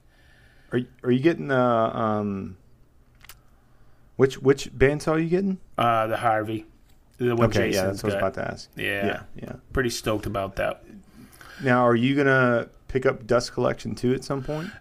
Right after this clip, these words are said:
Speaker 2: Eventually. I'm just gonna hook up. I have a C T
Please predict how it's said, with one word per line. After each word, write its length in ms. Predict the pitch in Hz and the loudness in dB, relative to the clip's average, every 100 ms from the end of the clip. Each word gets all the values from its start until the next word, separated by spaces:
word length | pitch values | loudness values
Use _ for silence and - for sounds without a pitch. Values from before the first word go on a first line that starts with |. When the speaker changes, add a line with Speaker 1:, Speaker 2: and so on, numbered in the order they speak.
| - | -4
Speaker 2:
Eventually. 920 | 233 190 - 170 185 190 - 220 233 226 - | -2 -2 -2 2 2 0 0 0 0 -2 0
I'm 140 | 170 | 2
just 180 | 185 180 | 2 2
gonna 320 | 180 165 139 120 | 4 4 4 0
hook 220 | - 147 151 | -2 0 2
up. 160 | 143 | 4
I 80 | 143 | 4
have 140 | 143 135 | 4 2
a 160 | 110 - - | 0 -4 -12
C 280 | - 143 131 | -6 -2 -2
T 640 | - 139 131 123 117 | -2 0 0 0 -2